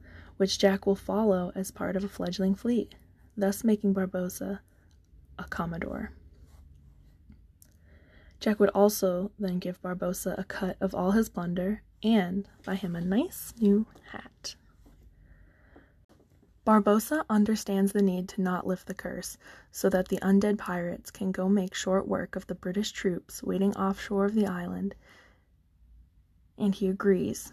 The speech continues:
to Jack's terms. In the meantime,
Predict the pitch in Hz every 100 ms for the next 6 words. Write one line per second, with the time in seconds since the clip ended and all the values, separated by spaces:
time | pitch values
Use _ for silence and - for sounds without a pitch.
0 | - - 190 - 180 180 - 175 170 196
1 | 196 - - - _ _ _ _ _ _
2 | _ _ - _ - - _ _ _ _
3 | _ _ - 277 339 254 196 190 190 180
4 | 180